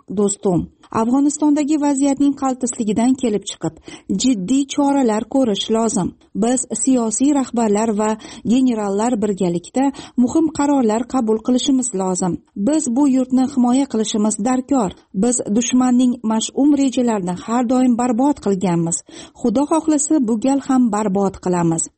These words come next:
Marshal Do'stum qiyin kunlarda xalqining yonida bo'lish uchun qaytib kelganini bildirdi. U Turkiyada davolanishga sharoit yaratib bergani uchun Prezident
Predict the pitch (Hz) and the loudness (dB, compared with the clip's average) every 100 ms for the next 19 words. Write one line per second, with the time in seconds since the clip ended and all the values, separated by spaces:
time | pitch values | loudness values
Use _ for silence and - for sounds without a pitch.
0 | _ 233 254 262 262 226 262 247 311 330 | _ 0 2 2 0 2 0 0 2 0
1 | - - 233 226 277 262 - 202 180 185 | 0 -4 -2 2 2 0 -4 -4 -4 -2
2 | 240 262 - 208 208 233 247 220 247 262 | -2 -2 -2 -4 -2 0 2 2 2 2
3 | 277 277 208 202 - 233 - 254 - - | 2 0 -2 -4 -6 -8 -2 -2 -2 -18
4 | _ - 285 277 254 277 262 247 269 254 | _ -2 -2 0 -4 -2 0 2 2 2
5 | 180 180 180 180 175 170 _ _ 269 320 | 0 -2 -2 -4 -6 -6 _ _ 0 0
6 | - - 311 320 320 302 240 247 247 233 | 0 -2 -2 0 0 0 0 0 0 0
7 | 226 214 214 - 254 247 240 214 214 269 | 0 -2 -4 -2 -2 0 0 0 0 0
8 | 240 208 208 220 208 202 180 165 170 185 | 0 -2 -2 -2 0 0 2 0 2 0
9 | 269 285 - - 254 247 226 202 254 320 | 0 0 -2 -8 -2 0 0 0 0 0